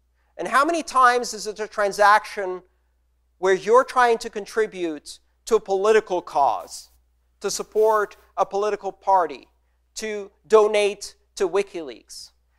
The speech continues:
How many times is the mechanism of recourse used as a mechanism of control? That is the inevitable outcome. When you put a hierarchy on top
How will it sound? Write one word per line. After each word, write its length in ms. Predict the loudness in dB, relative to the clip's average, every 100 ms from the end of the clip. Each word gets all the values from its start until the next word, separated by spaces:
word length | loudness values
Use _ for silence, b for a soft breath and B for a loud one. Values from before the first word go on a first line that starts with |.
| _
How 120 | -2
many 180 | 0 -2
times 760 | -4 0 2 4 0 -2 -10 -16 _
is 160 | -8 -8
the 80 | -6
mechanism 920 | -2 0 2 0 -2 -2 -6 -8 -10 -18 _ _
of 220 | -8 -6
recourse 960 | -4 -4 -4 4 4 4 -2 -10 -14 -18 _ _ _ _ _ _ _ _ _ _
used 540 | -8 -6 -4 -6 -8 0
as 180 | 0 0
a 60 |
mechanism 640 | -4 -4 -4 -8 -8 -10 -10
of 140 | -12
control? 480 | -16 -16 -12 -12 -14 _ _ _ _ _ 4
That 220 | 6 8
is 160 | 4
the 140 | -2 -8
inevitable 640 | -6 0 0 0 -2 2
outcome. 500 | 2 2 -2 -16 -20 _ _ _ _ _
When 160 | -6 -6
you 100 | -8
put 280 | 4 6
a 60 | 8
hierarchy 760 | 6 4 4 4 2 0 -8 -8
on 160 | -8
top 480 | 0 2 2 -2 _